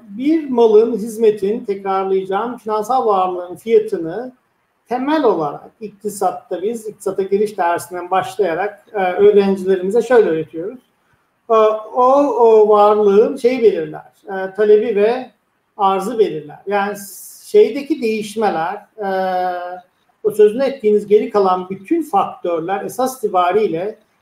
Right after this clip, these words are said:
fiyata, e, talep ya da arz kanalıyla,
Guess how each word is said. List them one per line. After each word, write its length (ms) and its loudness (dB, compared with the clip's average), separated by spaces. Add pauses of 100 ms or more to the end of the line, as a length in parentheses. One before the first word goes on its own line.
(140)
fiyata, 800 -2 (420)
e, 40 -4
talep 600 2
ya 140 4
da 120 2
arz 400 0
kanalıyla, 880 -2